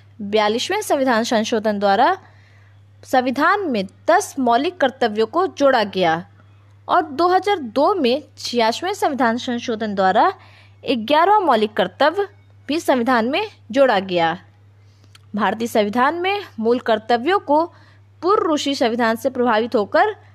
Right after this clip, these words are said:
लिया गया है। तो आइए जानते हैं कि मौलिक कर्तव्यों को आखिर संविधान में क्यों जोड़ा गया और किसकी सिफारिश पर जोड़ा गया।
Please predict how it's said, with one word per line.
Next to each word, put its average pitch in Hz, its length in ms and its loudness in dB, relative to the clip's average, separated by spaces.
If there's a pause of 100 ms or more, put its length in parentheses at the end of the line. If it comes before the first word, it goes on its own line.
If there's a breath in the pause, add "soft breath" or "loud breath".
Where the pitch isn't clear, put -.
(180)
लिया 330 300 4
गया 202 300 2
है। 170 280 -2 (1120)
तो - 160 0
आइए 302 440 0 (340 soft breath)
जानते 262 380 0
हैं 339 260 0
कि - 140 -8
मौलिक 254 460 0
कर्तव्यों 208 440 0
को 202 160 0
आखिर 311 420 -2
संविधान 240 440 -2
में 359 240 -8 (180)
क्यों 392 200 2
जोड़ा 208 320 2
गया 277 320 2 (140)
और 277 100 0
किसकी 370 380 -2
सिफारिश 269 440 -2
पर 226 120 -4
जोड़ा 190 280 0
गया। 180 360 -2